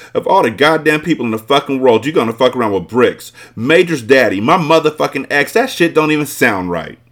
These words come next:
This was embarrassing and definitely what I feared the most. I sat there unresponsive as she threw more obscenities and disparaging comments my way,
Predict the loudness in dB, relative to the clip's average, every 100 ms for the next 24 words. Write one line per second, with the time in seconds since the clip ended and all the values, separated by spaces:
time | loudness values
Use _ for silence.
0 | _ _ _ _ _ _ _ _ _ _
1 | _ _ 0 0 0 -10 -8 -2 0 -2
2 | -6 -10 -8 -4 -2 -2 -6 -4 -6 -6
3 | -6 -6 -6 -8 -8 -10 -18 -20 -20 -8
4 | -4 -4 0 2 2 2 2 0 -6 -4
5 | -4 -4 -8 -8 -8 -4 -4 -4 -6 -2
6 | 0 0 0 -4 -2 0 -2 -4 -10 -6
7 | 0 0 -2 -6 -6 -6 -6 -8 -6 -4
8 | -2 -2 -4